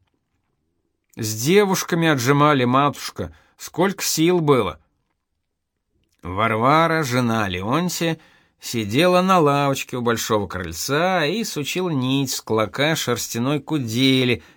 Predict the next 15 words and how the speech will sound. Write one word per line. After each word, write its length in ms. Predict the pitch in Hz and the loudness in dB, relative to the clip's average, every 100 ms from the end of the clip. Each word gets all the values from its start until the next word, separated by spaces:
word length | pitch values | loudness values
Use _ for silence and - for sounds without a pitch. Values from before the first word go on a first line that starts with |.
| - | -8
висевшего 600 | 110 - 123 113 - 110 | -6 -4 -4 -4 -2 -2
на 120 | 107 | -2
расписной 540 | 107 - 98 110 104 | -4 -6 -6 -2 -2
лопасти 480 | 101 135 - - - | 0 -2 -4 -6 -2
ручной 460 | 110 98 - 101 98 | -2 -2 -4 -4 -2
прялки. 500 | 95 101 82 - _ _ _ _ _ _ _ _ | -2 -4 -4 -14 _ _ _ _ _ _ _ _
Лопасть 680 | - 82 127 185 - 160 - | -14 0 2 2 0 -4 -4
украсил 600 | 156 147 117 143 139 127 | -6 -4 0 0 0 -6
Семен-младший, 1200 | - - 117 117 101 80 78 113 175 - - 156 - - _ | -6 -2 0 0 -2 -6 -6 -2 -2 -4 -4 -4 -6 -20 _
он 200 | - 151 | -6 0
любил 400 | 123 110 101 135 | 2 0 2 2
рисовать 540 | 131 107 95 92 123 127 | 2 0 -2 0 -2 -2
цветы 560 | - 107 95 - 113 104 | -6 -4 -4 -2 -2 -2
и 200 | 127 131 | 0 -2
листья. 480 | 131 87 - - | -2 -4 -8 -14